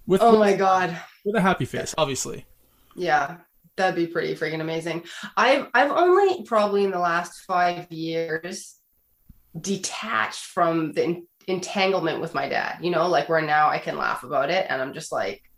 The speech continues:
Speaker 2: "This guy's not gonna learn." Like, I was just trying to teach him my whole life, like, "You're gonna learn, I'm gonna teach you." And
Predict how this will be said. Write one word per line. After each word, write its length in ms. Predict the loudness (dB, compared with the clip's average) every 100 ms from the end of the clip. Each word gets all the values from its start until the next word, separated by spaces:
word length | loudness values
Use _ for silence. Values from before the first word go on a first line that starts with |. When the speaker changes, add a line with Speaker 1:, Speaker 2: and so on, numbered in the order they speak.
| -4
Speaker 2:
"This 180 | -4 0
guy's 240 | 2 2
not 240 | 0 -2 -2
gonna 180 | -6
learn." 340 | -6 -6 -8 -18 _ 2
Like, 120 | 6
I 80 | 6
was 120 | 4
just 140 | 2
trying 200 | 2 2
to 60 | 0
teach 200 | -4 -4
him 100 | -4
my 140 | -4
whole 220 | 0 2 2
life, 280 | 0 -2 -10
like, 160 | -10 -6
"You're 120 | -2
gonna 180 | 2 4
learn, 340 | 4 2 0
I'm 140 | -2
gonna 160 | -2 -2
teach 240 | -4 -4
you." 240 | -6 -6 -8 -16 -20 -20 -12 0
And 480 | 2 4 2 0